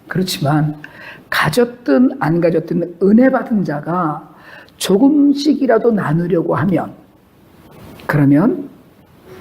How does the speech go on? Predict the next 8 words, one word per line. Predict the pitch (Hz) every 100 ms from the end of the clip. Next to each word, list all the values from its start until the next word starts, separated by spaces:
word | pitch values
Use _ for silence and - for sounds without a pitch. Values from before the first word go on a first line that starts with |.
| - -
생명이 | - - - 285 330 294 277
살아나요. | - - 165 151 -
그 | - 190
자리엔 | - 311 349
반드시 | - 523 - 330 311 -
생명이 | 240 - 220 202
살아납니다. | - - - - - - - - - - - - - - - - -
반드시. | 202 311 226 - -